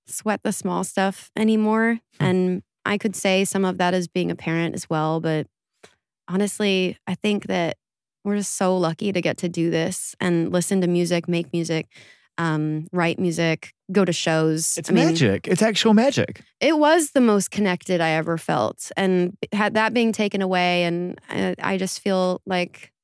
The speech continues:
Speaker 1: I'm just so ready to see people again. And not just as the artist, but, like, I miss going to shows as a fan. I miss standing in a crowd
Speaker 2: Yeah.
Speaker 1: and just with strangers
Speaker 2: Yeah.
Speaker 1: and just being, all hearing the same vibrations.
Speaker 2: Having that moment.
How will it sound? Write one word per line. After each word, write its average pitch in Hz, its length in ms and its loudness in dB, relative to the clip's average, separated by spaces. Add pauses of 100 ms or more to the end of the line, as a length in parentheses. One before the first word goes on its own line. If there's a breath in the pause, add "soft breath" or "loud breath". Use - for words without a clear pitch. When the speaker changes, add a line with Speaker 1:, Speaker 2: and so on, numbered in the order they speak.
(140)
Speaker 1:
I'm 208 80 -2
just 202 200 -4
so 202 120 0
ready 196 220 0
to 185 100 -4
see 185 220 -4
people 180 340 -4
again. 175 460 -2
And 160 260 -4 (260 soft breath)
not 302 200 2
just - 180 -6
as 185 140 -6
the - 100 -2
artist, 185 480 -2
but, - 160 -6
like, 117 160 -6
I 202 140 0
miss 262 200 0
going 180 260 0
to 170 40 -6
shows - 520 -4
as 170 120 -2
a 175 60 -2
fan. 165 520 -4
I 185 40 0
miss 196 160 2
standing 196 340 0
in 208 80 0
a 202 60 0
crowd 170 560 0
Speaker 2:
Yeah. 131 220 0 (180)
Speaker 1:
and 185 160 0
just 180 300 -6 (640)
with 202 300 -2
strangers 190 800 -2
Speaker 2:
Yeah. 175 420 2 (140)
Speaker 1:
and 190 100 -8
just 190 220 -4
being, 190 360 2 (240)
all 208 200 4
hearing 196 340 0
the 185 80 -2
same 170 580 -2 (440)
vibrations. 170 720 0
Speaker 2:
Having 107 220 0
that 101 140 0
moment. 92 420 -4